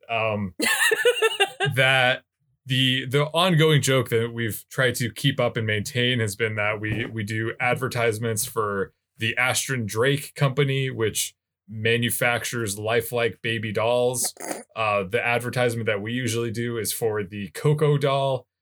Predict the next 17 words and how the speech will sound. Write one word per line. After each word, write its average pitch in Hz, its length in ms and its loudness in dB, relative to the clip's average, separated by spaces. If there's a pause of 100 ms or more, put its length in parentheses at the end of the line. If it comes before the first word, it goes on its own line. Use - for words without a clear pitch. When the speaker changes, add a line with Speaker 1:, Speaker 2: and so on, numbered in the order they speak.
(120)
Speaker 1:
which 101 220 -4
is 107 160 -2
a 104 380 0
monkey 135 360 0
baby 139 460 0
doll 139 440 2
that's 110 500 -4
a 131 60 -4
lifelike, 117 720 0 (340)
um, 104 440 -4 (880)
kind 185 160 2
of, 131 300 0 (360)
uh, 180 360 -4
chimpanzee 170 760 2
looking 165 480 0
kind 165 180 2
of 160 260 0